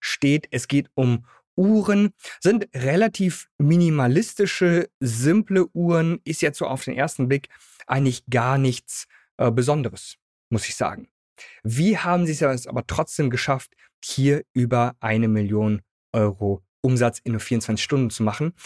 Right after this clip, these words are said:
Und übrigens in dem Forbes-Artikel steht auch noch, dass sie schon an ihrem ersten Tag,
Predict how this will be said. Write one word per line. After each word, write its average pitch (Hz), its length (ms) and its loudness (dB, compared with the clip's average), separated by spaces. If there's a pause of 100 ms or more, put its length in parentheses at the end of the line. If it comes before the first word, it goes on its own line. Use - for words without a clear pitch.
(160)
Und 143 80 0
übrigens 170 420 0
in 160 140 0
dem 139 180 2
Forbes-Artikel - 920 -4 (240)
steht - 320 -2
auch 139 160 0
noch, 131 240 0
dass - 340 -2
sie 117 380 2 (160)
schon 135 180 0
an 127 200 0
ihrem 127 280 0
ersten 147 840 -2
Tag, 147 680 -2